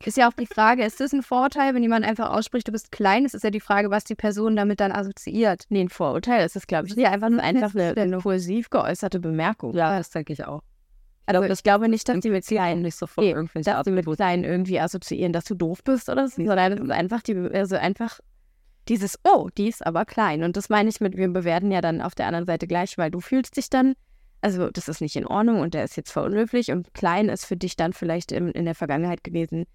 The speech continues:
Speaker 2: die kleine Mausi, die nix kann oder so, ne? Also da geht ja dein Rattenschwanz dann los. Tja.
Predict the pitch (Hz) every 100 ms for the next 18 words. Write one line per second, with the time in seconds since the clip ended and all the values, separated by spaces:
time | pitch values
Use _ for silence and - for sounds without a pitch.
0 | _ - - - 123 123 131 190 185 151
1 | 104 - 214 214 247 226 220 220 214 -
2 | 185 175 175 185 190 170 180 185 180 156
3 | - - 151 165 - - 131 - _ _
4 | _ - _ - _ - - 165